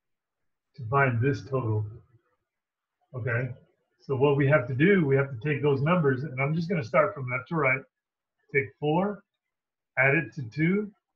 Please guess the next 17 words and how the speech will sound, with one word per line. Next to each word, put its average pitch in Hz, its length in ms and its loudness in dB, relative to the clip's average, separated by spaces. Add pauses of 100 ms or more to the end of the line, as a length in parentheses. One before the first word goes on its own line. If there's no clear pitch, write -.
(800)
add 127 120 4
it 151 220 -2
to 160 100 -6
six, 156 600 -4 (960)
and 123 160 -6
add 123 160 4
it 139 160 2
to 123 140 -10
fourteen. 131 500 -2 (600)
If - 100 -20
we 131 160 -2
add 165 180 6
all 165 220 4
those 156 280 0
up, 165 340 4 (180)
we 139 340 -2
get 139 320 4